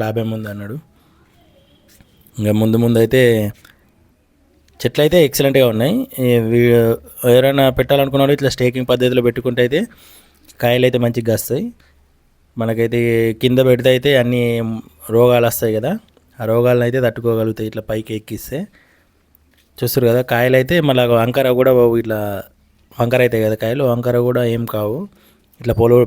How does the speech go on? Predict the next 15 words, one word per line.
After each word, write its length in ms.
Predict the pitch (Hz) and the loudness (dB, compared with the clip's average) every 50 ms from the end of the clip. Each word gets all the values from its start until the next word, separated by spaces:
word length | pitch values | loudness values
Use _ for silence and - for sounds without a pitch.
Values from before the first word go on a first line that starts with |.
| - | 2
పొడవులనే 360 | - 117 117 120 123 120 120 113 110 | 2 2 2 2 2 2 0 -2 -2
ఉంటాయి, 220 | 110 120 131 156 160 - - | -2 -2 -4 -4 -4 -2 -2
చూడడానికి 380 | 135 127 120 123 123 123 123 120 | 0 2 2 2 2 0 -2 -2
కూడా 120 | 127 135 143 131 | -2 -2 0 0
లుకింగ్తో 400 | 120 117 - 123 120 117 117 117 110 104 110 107 | -2 -2 -2 -4 -4 -2 -2 -2 -2 -2 -4 -8
ఉంటాయి. 220 | 107 107 110 143 185 - _ _ _ _ _ _ _ _ _ _ _ _ _ _ _ _ _ _ _ - - | -8 -8 -10 -10 -12 -16 _ _ _ _ _ _ _ _ _ _ _ _ _ _ _ _ _ _ _ -4 0
ఎవరైనా 320 | 117 120 123 127 127 131 127 127 | 2 2 2 2 2 0 0 -2
కానీ 200 | 127 - 139 160 165 151 135 123 120 117 107 107 | -2 -2 -4 -4 -4 -4 -4 -4 -4 -4 -2 0
ఇలాంటి 320 | 120 123 127 123 120 120 117 - | 0 2 2 2 0 0 -2 -2
పద్ధతిలోనే 500 | 117 113 120 117 117 120 120 123 135 143 139 135 127 117 113 113 110 107 | 0 0 0 -2 -2 -2 -4 -4 -4 -6 -6 -6 -6 -8 -8 -8 -8 -8
వ్యవసాయం 300 | 110 110 - 131 117 107 104 | -8 -8 -6 -8 -8 -8 -6
చేయాలి. 320 | 110 107 107 104 104 127 165 196 190 _ _ _ _ _ _ _ _ _ _ _ _ _ _ _ _ _ _ _ _ _ _ _ _ - - | -6 -6 -6 -6 -8 -10 -12 -14 -16 _ _ _ _ _ _ _ _ _ _ _ _ _ _ _ _ _ _ _ _ _ _ _ _ -8 -6
ఖర్చు 240 | 120 117 - - - 123 | -6 -6 -4 -2 -2 -2
వస్తుంది 280 | - - - 131 131 127 | 0 0 0 0 2 2
కానీ 260 | 127 127 123 135 147 | 2 0 0 0 -2